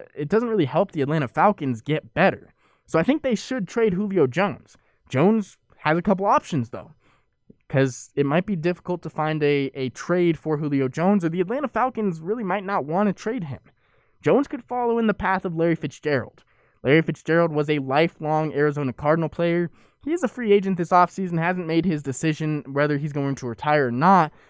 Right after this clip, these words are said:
but he has been a lifelong Arizona Cardinal. And Julio Jones could be the same type of deal. He could be a lifelong Atlanta Falcon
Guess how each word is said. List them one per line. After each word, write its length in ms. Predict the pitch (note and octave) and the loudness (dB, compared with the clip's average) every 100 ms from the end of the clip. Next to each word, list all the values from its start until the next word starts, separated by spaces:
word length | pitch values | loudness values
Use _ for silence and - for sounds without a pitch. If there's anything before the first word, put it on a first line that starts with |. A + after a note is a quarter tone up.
| _ | _
but 100 | - | -12
he 140 | C3+ A#3+ | -8 -8
has 120 | C4 | -6
been 160 | B3 A#3 | -4 -2
a 120 | G#3 | 0
lifelong 640 | E3+ F#3 F#3 F3+ E3 E3 | 2 2 0 -4 -2 -2
Arizona 380 | D3+ D3 C#3+ C3+ | -2 -2 -2 -4
Cardinal. 500 | - F#3 E3+ A2+ - _ _ _ C3 | 0 0 0 -4 -18 _ _ _ -2
And 300 | C#3+ B2 - | -2 -2 -4
Julio 340 | - G3 A#3+ F3+ | 0 2 2 2
Jones 320 | F#3 G3+ F#3+ | 2 0 -2
could 220 | - F3 | -6 -6
be 100 | F#3 | -4
the 80 | E3 | -4
same 440 | - D#3+ F3 F#3 | -4 -4 -2 -2
type 280 | - F3 D#3+ | -4 -6 -4
of 140 | A#2+ | -6
deal. 300 | A2 G3 C3 | -4 -4 -4
He 180 | A#2+ D#3 | -8 -12
could 200 | - G#3+ | -6 -8
be 200 | A3 G#3 | -4 -2
a 60 | F#3 | 0
lifelong 580 | D#3 F#3+ F#3+ F#3+ F#3+ E3+ | 2 0 0 -4 -4 -4
Atlanta 320 | D#3 E3+ D3 | -2 -4 -4
Falcon 580 | - G3 G#3+ D#3+ C3 | -2 -4 -2 0 0